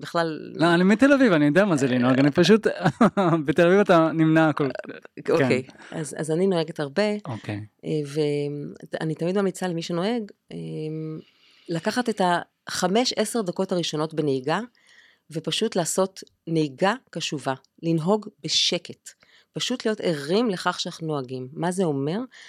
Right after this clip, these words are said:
Speaker 1: זה אומר לא לחזור לכל הטלפונים שהצטברו במהלך כל יום העבודה, או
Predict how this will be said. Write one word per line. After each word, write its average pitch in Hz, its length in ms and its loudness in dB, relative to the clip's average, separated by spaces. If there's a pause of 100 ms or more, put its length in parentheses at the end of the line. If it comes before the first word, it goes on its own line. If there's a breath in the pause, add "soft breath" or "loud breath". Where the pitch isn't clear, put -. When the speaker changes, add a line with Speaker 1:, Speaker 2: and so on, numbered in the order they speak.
(180 loud breath)
Speaker 1:
זה 151 120 -4
אומר 170 200 -2
לא 151 360 2
לחזור 220 260 2
לכל 208 220 2
הטלפונים 190 400 -2
שהצטברו 175 580 -2 (120)
במהלך 165 300 0
כל 160 180 0
יום 156 140 2
העבודה, 151 380 -2
או 147 180 -8